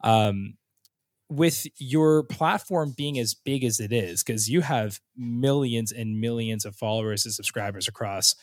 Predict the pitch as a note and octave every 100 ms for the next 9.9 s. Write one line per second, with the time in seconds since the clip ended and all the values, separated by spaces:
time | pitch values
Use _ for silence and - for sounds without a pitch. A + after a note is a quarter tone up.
0 | _ _ _ _ - C3+ A#2+ A#2+ F#2+ -
1 | E2+ E2+ - - A#2+ - - A2 - -
2 | - _ _ _ B2+ - A2 G#2+ G#2+ G#2+
3 | G#2 G2+ _ _ - G#2 G2+ G2 F#2 F2
4 | F2 _ _ - _ _ G2+ F#2+ A2 G2+
5 | A#2+ A#2 C#3+ C3 C#3+ - - C3+ C#3 C3+
6 | C3 C#3+ B2+ B2+ C3 C#3+ C3+ A#2+ D#3 D3
7 | C#3+ - C3 C#3+ C#3 C#3 B2 A#2+ G#2 G2
8 | C3+ - C3 B2+ A#2 G#2+ A2+ A#2 - A2+
9 | A2+ G2+ G2 F#2 F#2+ A2+ G2+ -